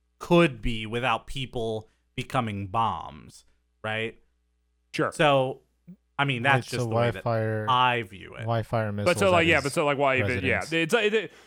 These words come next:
Speaker 2: yeah, so why blow up his house
Speaker 3: Yeah.
Speaker 2: with missiles while he's inside? Is it because you
Speaker 1: To
Speaker 2: just,
Speaker 1: make
Speaker 2: like
Speaker 1: the Mandarin a real threat.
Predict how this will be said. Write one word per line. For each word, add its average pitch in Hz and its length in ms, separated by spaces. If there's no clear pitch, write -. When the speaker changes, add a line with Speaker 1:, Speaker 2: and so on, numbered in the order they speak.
Speaker 2:
yeah, 175 100
so 170 160
why 151 360
blow 135 360
up 131 140
his 135 160
house 123 300
Speaker 3:
Yeah. 85 80
Speaker 2:
with 123 100
missiles 117 520
while 107 200
he's 107 180
inside? 123 420
Is 131 220
it 131 100
because 120 300
you 120 60
Speaker 1:
To 196 140
Speaker 2:
just, 160 100
Speaker 1:
make 170 220
Speaker 2:
like - 60
Speaker 1:
the 165 80
Mandarin 143 520
a 123 60
real 117 260
threat. 113 360